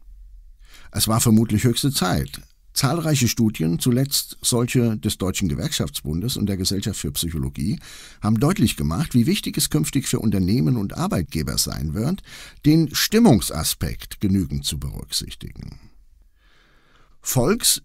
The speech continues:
wie auch betriebswirtschaftlich und nicht selten auch sozial gleicht ein Blick in die U S A meist einem Blick in die Zukunft des Standorts Westeuropa.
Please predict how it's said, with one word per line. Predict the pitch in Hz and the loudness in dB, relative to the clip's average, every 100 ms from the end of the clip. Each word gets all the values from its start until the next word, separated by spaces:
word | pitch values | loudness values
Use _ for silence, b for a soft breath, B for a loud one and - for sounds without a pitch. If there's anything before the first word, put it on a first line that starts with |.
| - | 2
wie | 131 | 2
auch | 123 | 2
betriebswirtschaftlich | 131 165 233 - 92 107 113 151 143 - | 2 2 2 2 2 0 0 0 0 4
und | 151 240 - - | 8 8 6 0
nicht | 185 196 | 0 2
selten | - 180 180 | 0 0 0
auch | 147 170 | -2 -2
sozial | - 170 220 202 101 58 | -2 -2 0 2 0 -2
gleicht | - 110 117 - | -2 0 0 0
ein | 110 | 2
Blick | 117 143 | 2 2
in | 131 | 4
die | 113 | 2
U | - 104 | 4 0
S | - | 0
A | 73 80 123 190 170 | -4 -4 -2 -2 -2
meist | - 113 143 - | -2 0 0 -2
einem | 147 143 | -2 0
Blick | 139 139 | 0 -2
in | 113 | 0
die | 113 | -2
Zukunft | - 117 113 107 - | -2 -2 -2 -4 -4
des | - | -4
Standorts | - 92 92 - - | -4 -4 -4 -6 -4
Westeuropa. | 85 - - - - - - | -4 -4 -6 -10 -12 -14 -16